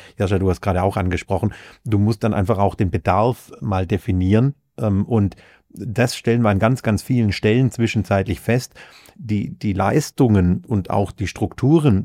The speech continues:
die hinter den Leistungen stehen, die sind nicht mehr ansatzweise teilweise angepasst auf den tatsächlichen Bedarf, wie er da ist. Und man hält da irgendwie an einem System fest, was einfach über Jahrzehnte gewachsen ist. Und wenn man da mal wieder, ähm,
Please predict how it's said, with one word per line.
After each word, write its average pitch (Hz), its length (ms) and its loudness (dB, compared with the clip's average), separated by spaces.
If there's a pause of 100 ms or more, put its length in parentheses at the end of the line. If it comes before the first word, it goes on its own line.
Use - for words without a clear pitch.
(100)
die 113 80 2
hinter 104 260 2
den 92 160 0
Leistungen 98 560 0
stehen, 117 440 2 (500)
die 107 140 2
sind 113 260 2 (160)
nicht 131 380 0
mehr 110 160 0
ansatzweise 113 720 0
teilweise 107 480 2
angepasst 117 580 0 (240)
auf 107 180 -4
den 104 140 -2
tatsächlichen 101 720 -2
Bedarf, 101 500 -2
wie 98 100 -2
er 90 80 0
da 101 240 -6
ist. 104 240 -10
Und 98 80 -2
man 98 160 -2
hält 107 320 0
da 110 200 0
irgendwie 117 300 0
an 104 140 2
einem 101 100 0
System 110 480 0
fest, - 460 -4
was 110 280 -4
einfach 110 300 -2
über 107 220 0
Jahrzehnte 113 560 0
gewachsen 104 500 -2
ist. 107 300 -4 (320)
Und 110 100 0
wenn 113 140 4
man 104 160 4
da 110 160 2
mal 143 240 4
wieder, 113 260 2 (380)
ähm, 107 360 2